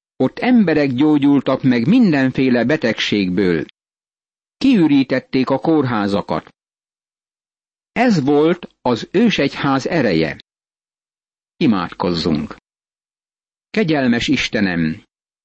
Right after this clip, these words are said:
köszönöm, hogy lelked vezetésével betekintést nyerhetek az ősegyház életébe.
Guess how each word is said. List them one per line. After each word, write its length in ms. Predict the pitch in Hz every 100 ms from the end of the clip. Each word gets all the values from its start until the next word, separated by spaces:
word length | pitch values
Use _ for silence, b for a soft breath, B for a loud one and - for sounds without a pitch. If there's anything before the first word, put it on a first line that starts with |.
| _ _ _ _ _ _
köszönöm, 520 | 202 214 143 131 131
hogy 280 | 113 113 -
lelked 440 | 127 190 190 135 120
vezetésével 920 | 147 135 127 123 123 - 117 110 107
betekintést 840 | 143 220 143 - 127 123 113 -
nyerhetek 640 | 123 131 127 117 117 110 - _ _ _
az 260 | 120 120 -
ősegyház 760 | 214 208 135 - - 117 113 -
életébe. 800 | 143 113 98 117 95 85 78